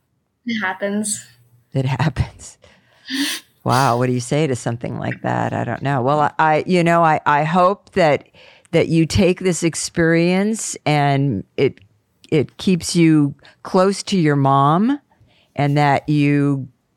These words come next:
Speaker 2: you know, you, uh,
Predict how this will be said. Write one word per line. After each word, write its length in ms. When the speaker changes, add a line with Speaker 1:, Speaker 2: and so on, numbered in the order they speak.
Speaker 2:
you 180
know, 260
you, 500
uh, 380